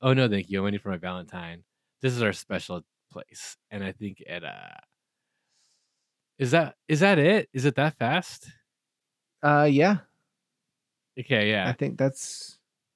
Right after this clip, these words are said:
Speaker 1: But also, so my note about this scene, why, why would Helen be sitting? <laughs> You know, like,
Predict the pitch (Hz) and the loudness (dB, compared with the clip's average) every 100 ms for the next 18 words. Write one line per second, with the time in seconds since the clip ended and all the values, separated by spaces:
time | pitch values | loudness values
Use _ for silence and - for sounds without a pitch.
0 | _ _ _ _ _ _ _ _ - 165 | _ _ _ _ _ _ _ _ 2 6
1 | 208 - 208 139 - - 156 156 196 175 | 6 8 6 6 2 2 4 6 6 4
2 | 127 113 101 - 95 92 - _ _ _ | 4 -2 -8 -8 -8 -8 -12 _ _ _
3 | _ _ _ _ _ _ _ _ - 139 | _ _ _ _ _ _ _ _ -4 2
4 | 170 180 139 185 247 196 165 170 180 135 | 4 4 2 2 2 2 2 2 2 0
5 | - 143 147 123 104 - - - 127 _ | 0 2 4 2 2 0 -2 -6 -6 _
6 | _ _ _ _ _ _ _ 139 156 180 | _ _ _ _ _ _ _ 0 4 4
7 | 180 165 | 4 2